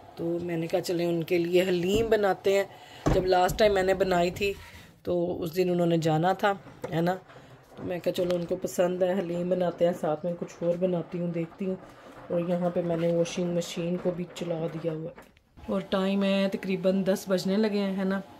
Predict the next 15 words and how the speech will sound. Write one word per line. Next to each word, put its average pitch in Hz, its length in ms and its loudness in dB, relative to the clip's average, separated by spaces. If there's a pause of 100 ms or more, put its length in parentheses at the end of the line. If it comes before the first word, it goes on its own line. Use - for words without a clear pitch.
तो 208 60 -6
मैं 180 200 -2
बस 185 220 0
निकलूँ 190 340 -2 (440)
जाके 175 300 -2
जो 180 100 -2
चीज़ें 180 340 -2
आने 170 260 0
वाली 180 260 2
हैं, 175 160 -2
जो 175 100 0
सामान 170 400 0
आने 165 220 2
वाला 170 280 2
है 185 100 0